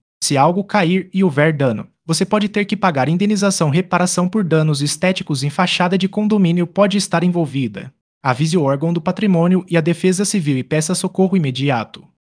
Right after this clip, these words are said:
Guarde fotos, ouça testemunhas e peça ajuda de um advogado. Infiltrações entre unidades condominiais podem ser relevantes como prova de dano. Legislação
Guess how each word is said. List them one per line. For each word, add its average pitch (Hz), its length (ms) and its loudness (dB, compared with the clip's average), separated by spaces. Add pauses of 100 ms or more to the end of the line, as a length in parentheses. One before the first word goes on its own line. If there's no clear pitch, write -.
(120)
Guarde 131 260 -2
fotos, 170 640 -6
ouça 190 280 -2
testemunhas 185 720 -2
e 190 80 -6
peça 165 360 -4
ajuda 170 300 -2
de 151 100 -4
um 156 80 -2
advogado. 170 480 -2
Infiltrações 170 640 -2
entre 165 180 -4
unidades 151 560 -2
condominiais 170 760 -2
podem 190 300 -2
ser 208 160 -4
relevantes 196 600 -2
como 175 260 -2
prova 170 320 -2
de 151 100 -2
dano. 127 400 -4 (320)
Legislação 175 720 0